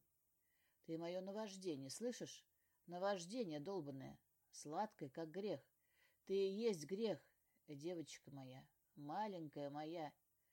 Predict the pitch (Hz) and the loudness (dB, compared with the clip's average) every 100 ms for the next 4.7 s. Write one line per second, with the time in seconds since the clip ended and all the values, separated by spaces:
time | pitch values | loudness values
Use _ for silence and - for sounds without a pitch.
0 | _ _ _ - 277 - 254 240 247 - | _ _ _ -6 -4 -2 -2 -2 -4 -4
1 | 277 214 165 175 175 _ _ - 127 135 | -2 0 0 -2 -6 _ _ -18 -10 -8
2 | 127 135 196 - 147 147 _ _ _ - | -6 -4 -4 -4 -10 -10 _ _ _ -12
3 | 143 143 208 185 143 131 - _ _ _ | -8 -6 -6 -8 -10 -12 -16 _ _ _
4 | _ _ _ 165 156 131 | _ _ _ -2 0 -2